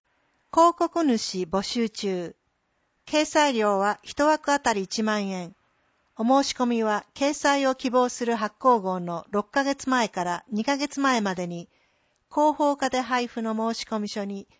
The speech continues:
必要事項を記入し、広告案を添えて広報課へ直接お越しください。お申し込み時に広告データの受け渡しが必要です。なお、申し込み書はホームページからダウンロードすることもできます。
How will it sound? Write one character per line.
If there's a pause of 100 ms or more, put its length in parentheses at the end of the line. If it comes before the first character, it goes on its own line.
(180)
必
要
事
項
を
記
入
し、 (460)
広
告
案
を
添
え
て
広
報
課
へ
直
接
お
越
し
く
だ
さ
い。 (640)
お
申
し
込
み
時
に (120)
広
告
デ
ー
タ
の
受
け
渡
し
が
必
要
で
す。 (460)
な
お、
申
し
込
み
書
は
ホ
ー
ム
ペ
ー
ジ
か
ら
ダ
ウ
ン
ロ
ー
ド
す
る
こ
と
も
で
き
ま
す。